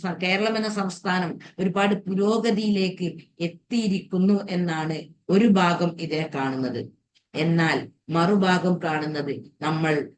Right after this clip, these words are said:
നമ്മുടെ ശരീരത്തിന് ആരോഗ്യമില്ലെങ്കിൽ നമ്മൾ മാനസികമായി തകർന്നിരിക്കുന്നു എന്നുള്ളതിന്റെ ഒരു സൂചനയാണ്. മെന്റൽ ഹെൽത്തിന്, മാനസിക ആരോഗ്യത്തിനാണ് ഇവിടെ നന്നായി പ്രാധാന്യം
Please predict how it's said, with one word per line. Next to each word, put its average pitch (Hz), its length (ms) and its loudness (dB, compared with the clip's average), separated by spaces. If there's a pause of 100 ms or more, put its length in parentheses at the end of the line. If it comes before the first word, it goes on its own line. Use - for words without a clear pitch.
നമ്മുടെ 196 520 4 (800)
ശരീരത്തിന് 226 640 2 (1080)
ആരോഗ്യമില്ലെങ്കിൽ 196 1120 2 (240)
നമ്മൾ 170 400 -2 (120)
മാനസികമായി 190 760 0 (120)
തകർന്നിരിക്കുന്നു 170 1040 -2
എന്നുള്ളതിന്റെ 143 640 -6
ഒരു 139 60 -8
സൂചനയാണ്. 127 720 -8 (1400)
മെന്റൽ 202 420 2 (100)
ഹെൽത്തിന്, 160 440 -4 (320)
മാനസിക 202 560 -2 (240)
ആരോഗ്യത്തിനാണ് 156 680 -4
ഇവിടെ 139 420 -4 (340)
നന്നായി 165 840 2
പ്രാധാന്യം 156 640 0